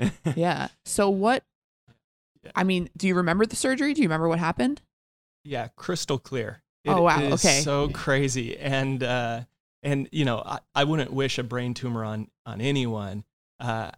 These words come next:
Speaker 3: however, the thing that I was so afraid of turned out to be just an incredible experience to be able to experience being awake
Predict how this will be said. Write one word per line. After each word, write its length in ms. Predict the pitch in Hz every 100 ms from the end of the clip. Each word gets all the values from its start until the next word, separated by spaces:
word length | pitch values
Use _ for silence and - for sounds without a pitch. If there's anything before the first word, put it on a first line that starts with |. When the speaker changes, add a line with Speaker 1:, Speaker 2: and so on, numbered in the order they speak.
| _
Speaker 3:
however, 920 | - 131 127 139 143 131 120 113 110 - -
the 300 | 120 123 113
thing 220 | 156 147
that 80 | 123
I 60 | 113
was 120 | 107
so 260 | - 127
afraid 340 | 113 - 107 117
of 140 | 135
turned 220 | - 143
out 120 | 139 127
to 80 | 117
be 160 | 113
just 280 | 107 110 113 - _ _ _ _ _ _
an 80 | 139
incredible 600 | 131 117 - 139 143 120
experience 580 | 104 - 123 127 107 -
to 80 | 113
be 120 | 117
able 200 | 117 113
to 320 | - 120 113 113
experience 600 | 110 - - 131 127 101
being 220 | 117 110
awake 440 | 104 113 113 -